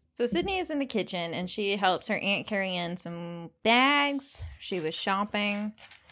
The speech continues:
And while Kate goes out to get more bags, the phone rings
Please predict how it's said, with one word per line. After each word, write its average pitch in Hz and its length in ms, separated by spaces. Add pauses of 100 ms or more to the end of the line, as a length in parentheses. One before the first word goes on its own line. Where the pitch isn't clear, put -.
(320)
And 170 300
while 180 340
Kate 185 320
goes 185 220
out 180 240
to 190 100
get 165 440
more 185 280
bags, 156 520
the - 100
phone 175 320
rings 156 560